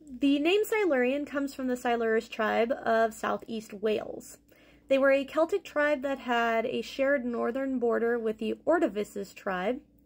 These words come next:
Yes, the tribe that the Ordovician period was named after. And the people were described as looking closer to the Celtic tribes of the Iberian Peninsula than to the rest of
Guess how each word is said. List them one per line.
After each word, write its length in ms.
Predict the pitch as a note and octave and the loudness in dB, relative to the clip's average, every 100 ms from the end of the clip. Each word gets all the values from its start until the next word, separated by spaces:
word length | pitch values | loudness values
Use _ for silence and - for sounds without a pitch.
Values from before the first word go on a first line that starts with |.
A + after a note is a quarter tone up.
| _ - | _ -6
Yes, 500 | G#3 G#3 - - - - - - - | -4 -4 -8 -18 -20 -20 -20 -14 -4
the 120 | A#3 | -4
tribe 340 | - G#3 G3 | 0 0 0
that 100 | A3 | -2
the 120 | A3+ - | -6 2
Ordovician 640 | A#3 A#3 F3+ F#3 F#3+ F#3 | 4 4 2 -4 -8 -8
period 340 | F3+ F3 F3 | -6 -6 -6
was 200 | F3+ G3 | -8 -8
named 300 | G3 F3+ F3 | -8 -8 -8
after. 460 | F3 F#3 - C4 F4 _ _ - - - - _ - | -10 -8 -2 -2 -2 _ _ -20 -20 -20 -20 _ 0
And 280 | B3+ B3+ | 2 2
the 60 | C4 | 2
people 300 | D#4 E4 G4 | 0 4 4
were 160 | G4 F#4 | 4 2
described 880 | F4 - - B3 A#3 A#3 A#3 A3+ | -2 -6 0 4 4 4 0 0
as 160 | A#3+ A3+ | 0 0
looking 360 | A3+ A3+ B3 A#3 | -4 -4 -6 -4
closer 380 | - A#3+ D4+ D4 | -2 -2 -2 -6
to 120 | C#4 | -4
the 100 | B3+ | -2
Celtic 440 | B3+ A#3+ B3+ - | 0 0 0 -4
tribes 440 | - A#3+ A3+ A3 A#3+ | -4 0 0 0 -2
of 160 | G#3 | -4
the 440 | G#3+ A3 G#3+ G#3+ - | -4 -2 -2 -2 -2
Iberian 540 | G#3+ G3 A3+ A#3+ G#3+ | -4 0 2 2 -2
Peninsula 840 | G3+ G#3 G#3+ B3+ B3+ G3+ G3 F#3+ F#3+ | -6 -4 -2 0 0 0 0 -2 -2
than 260 | G3+ F#3+ G3+ | -2 -2 -4
to 80 | G3+ | -4
the 120 | F#3+ | -2
rest 380 | G3 - - G3 | -2 -4 -8 -6
of 240 | F#3+ | -4